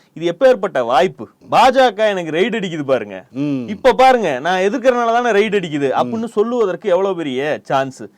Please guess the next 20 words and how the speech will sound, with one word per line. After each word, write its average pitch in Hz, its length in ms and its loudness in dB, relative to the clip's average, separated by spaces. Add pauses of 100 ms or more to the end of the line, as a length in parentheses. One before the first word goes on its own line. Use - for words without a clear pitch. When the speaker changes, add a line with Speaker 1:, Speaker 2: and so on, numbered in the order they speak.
(220)
Speaker 1:
எடப்பாடி 196 440 0
பழனிசாமி 147 540 -8
ஒண்ணு 160 460 -8 (220)
அரசியல் 202 560 -2
பழிவாங்கலுக்காக 143 720 -2
இப்படி 143 240 -8
நடக்கிறார்கள், 120 600 -6 (320)
Speaker 2:
ம். 120 240 -10
Speaker 1:
கூட்டணிக்கு 269 580 0
நிர்பந்திக்க 226 720 0
வருமான 240 420 2
வரித்துறையை 190 540 2
பயன்படுத்துகிறார்கள். 143 960 -2
Speaker 2:
ம். 120 320 -8 (140)
Speaker 1:
ஏன்னா 254 240 0
இது 254 260 -2
நாடு 262 520 2
முழுக்க 240 840 0
தேர்தல் 247 480 4
பேரங்களுக்கு, 185 840 0